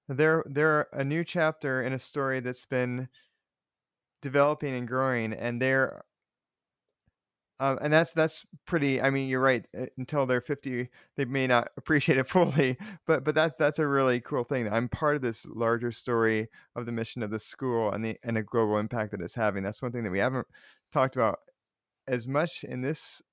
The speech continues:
uh, session, is just the sixty countries where work's going on that, that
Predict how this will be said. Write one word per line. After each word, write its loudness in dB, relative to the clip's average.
uh, -2
session, -6
is -8
just -6
the -6
sixty -6
countries -4
where -2
work's -4
going -2
on -2
that, -4
that -2